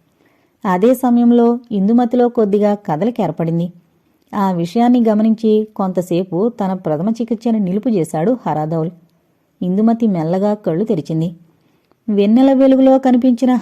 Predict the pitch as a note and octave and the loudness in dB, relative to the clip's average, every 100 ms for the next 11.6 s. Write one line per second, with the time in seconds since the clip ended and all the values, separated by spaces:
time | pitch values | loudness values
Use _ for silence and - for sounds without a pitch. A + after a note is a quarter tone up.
0 | G3+ F3 G#3 A3 A#3 A#3+ A#3 - E3+ A3 | -2 -2 0 2 2 2 -2 -6 -2 0
1 | A#3+ F3 F3+ B3 A#3+ A#3 A#3+ A3+ A#3+ A3 | 0 -2 -2 0 0 0 -4 -4 -2 -2
2 | A3 A3+ A#3 G3+ G3+ F#3+ D#3 D#3 G3 A3 | 0 -4 -6 -4 -2 -2 -4 -4 -2 -2
3 | A3 F3+ E3 F#3 A3 G3+ E3 D#3 F3+ G#3 | -4 -6 -4 -2 -2 -2 -4 -4 -2 -2
4 | G3 D3+ G3+ F3+ D3+ E3 E3+ - _ _ | -2 -2 -2 -4 -4 -4 -6 -14 _ _
5 | _ _ G3+ F3+ F#3 G#3 A#3 A#3+ A#3 F#3+ | _ _ -8 -4 -4 0 0 0 -2 -2
6 | F#3 B3 B3+ B3+ B3+ A#3 A#3 A#3 F3 E3+ | 0 2 2 0 0 0 2 0 -2 -2
7 | G#3+ A#3+ A#3 A3+ A3+ A3 A3+ G3+ D#3+ F#3+ | 2 0 0 -2 0 0 -2 -4 -2 -2
8 | A3+ G3 D3+ F3+ A3+ G3 D3+ E3 F#3+ A#3 | -2 -4 -4 -2 -4 -4 -4 -2 -4 -4
9 | E3+ D#3 D#3 D#3 E3 - _ _ _ _ | -6 -6 -4 -4 -6 -12 _ _ _ _
10 | _ _ _ _ - G3 A3+ A#3+ G3+ E3+ | _ _ _ _ -4 2 2 2 0 0
11 | G3 G#3+ B3+ C4 A3 | -2 2 2 2 0